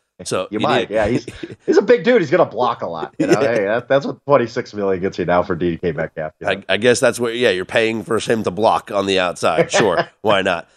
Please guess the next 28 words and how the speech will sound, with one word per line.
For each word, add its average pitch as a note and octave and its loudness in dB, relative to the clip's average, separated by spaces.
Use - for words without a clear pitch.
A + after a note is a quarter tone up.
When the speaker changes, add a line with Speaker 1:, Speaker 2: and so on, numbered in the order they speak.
Speaker 1:
Uh, C3 2
it, F3 2
let's A3 2
look C4 -4
at C4+ -4
the A3+ 0
awards D3 4
market A#2+ 0
here, A#2+ -2
and A2+ -2
since D3 -6
we're C3 -18
talking C#3 -4
about B2+ -2
some B2+ -8
quarterbacks A#2+ 0
and, A2+ -2
and A2 -6
young A#2+ 2
players, A#2+ -2
let's B2+ -6
go D#3+ 2
to D3 -8
the B2+ -4
Rookie B2+ -4
of A2+ 0
the G2+ -10
Year. F#2+ -4